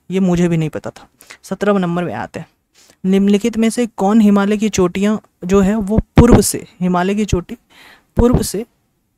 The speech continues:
पश्चिम दिशा के सही क्रम से है? यानी असम से उठाइए या अरुणाचल प्रदेश से उठाइए, आइए इधर, आ, कहाँ तक? जम्मू कश्मीर तक, ठीक है। तो अरुणाचल प्रदेश में नामचा बरवा है,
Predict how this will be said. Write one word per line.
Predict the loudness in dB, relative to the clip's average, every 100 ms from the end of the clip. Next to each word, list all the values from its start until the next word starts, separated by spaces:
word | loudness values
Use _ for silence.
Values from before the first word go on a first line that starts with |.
| _ -4
पश्चिम | -4 -4 -2 -2
दिशा | -2 -4 -6
के | -4 -6
सही | -4 -4 -4
क्रम | -6 -8 -8
से | -10 -10
है? | -10 -14 _ _ _ _ -8
यानी | -6
असम | -6 -6 -4 -4
से | -2
उठाइए | -4 -4 -6 -6 -4
या | -4
अरुणाचल | -6 -6 -6 -6
प्रदेश | -6 -6 -4
से | -6
उठाइए, | -6 -6 -6 -10
आइए | -8 -4 -4 -6 _
इधर, | -8 -6 -6 -10 _ _ _ _ -10
आ, | -8 -8 -10 -12 -14
कहाँ | -12 -10
तक? | -10 -14 -20 _ _ _ _ -20 -20 _
जम्मू | -6 -4 -4
कश्मीर | -4 -6 -8
तक, | -12 -16 -20 _
ठीक | -8 -8
है। | -12 _ _ _ _
तो | -2 0 0
अरुणाचल | -2 -4 -6 -6 -6
प्रदेश | -6 -4
में | -4
नामचा | -4 -4 -4 -4
बरवा | -4 -2 -4
है, | -4